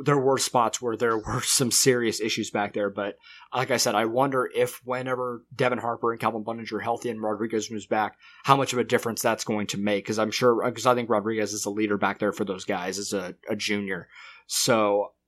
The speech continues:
I'm interested to see if there's any sort of shift there, but I think they're gonna be able to hold their own just fine. It's game one. I'm not trying to act like the sky is falling, but I do have a little bit of concern there just from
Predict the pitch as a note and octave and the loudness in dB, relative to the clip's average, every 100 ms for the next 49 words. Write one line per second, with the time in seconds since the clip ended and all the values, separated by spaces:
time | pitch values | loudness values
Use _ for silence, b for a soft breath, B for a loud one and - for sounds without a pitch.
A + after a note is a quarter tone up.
0 | _ - B2+ C#3+ C#3+ C#3 A#2 - A#2+ B2 | _ 4 6 6 2 -2 -2 2 2 2
1 | A2+ A#2 A2 - A2 G#2 - A#2+ G#2 G2+ | 0 -2 -4 -4 -4 -2 0 0 -2 0
2 | G#2 G2 G#2 G#2+ G#2 C#3 C#3 C3+ A2+ A#2 | 2 2 2 0 2 2 2 2 0 0
3 | A2 A2 G#2+ - A2 G#2 G2 G#2 G#2 G2 | 0 0 0 -2 -2 2 0 0 -4 -6
4 | - G2+ G2+ G2+ - G#2 G#2+ F#2 G2+ G#2 | -2 0 0 -2 -2 -2 -2 0 2 2
5 | G#2 b b b b A#2 A#2 A#2+ - A#2+ | 0 b b b b 0 4 4 4 0
6 | A2+ A2 A2 A2 G2+ G#2 - G2 G2 - | 2 2 2 0 -4 -4 -2 -2 -2 -2
7 | G#2 G2+ G#2 A#2 A#2 A#2 A2 A#2+ A2 A2 | -2 -4 0 0 0 -2 -4 -2 -2 -2
8 | G#2 A2+ A2 G2+ G2+ G2 F#2 G2+ G2 G2 | -2 0 0 -2 -6 -8 -6 -4 -4 -4
9 | G2 F#2 - - A2 G#2 - - G2+ G2 | -6 -6 -8 -2 0 0 -4 -4 -4 -4
10 | G2 | -6